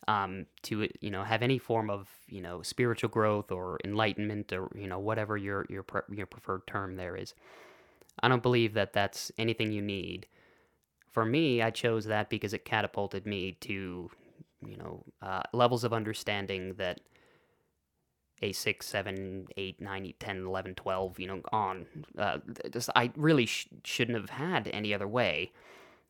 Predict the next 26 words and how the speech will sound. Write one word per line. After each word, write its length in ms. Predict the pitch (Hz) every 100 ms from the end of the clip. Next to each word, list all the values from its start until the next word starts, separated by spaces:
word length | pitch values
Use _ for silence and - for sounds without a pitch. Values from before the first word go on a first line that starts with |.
| _ -
I've 140 | 113
always 340 | 127 135 131 117
just 180 | 117
been 120 | 120 117
able 200 | 113 113
to, 460 | - 104 95 92 - _ -
you 80 | 104
know, 160 | 98 85
in-, 200 | 101 - -
uh, 140 | 95 90
intuit 540 | - 101 - 120 104 - -
and 180 | - 98
feel 440 | - - 120 123 110
things 320 | 107 98 98
on 100 | 98
such 200 | 113 110
a 40 |
deep 240 | 104 104 101
level 300 | 98 92 85
after 260 | 87 -
that. 300 | 82 - - - - - -
We 100 | 104
all 200 | 110 117
have 200 | 117 117
our 120 | 113
unique 640 | 101 110 101 104 104 -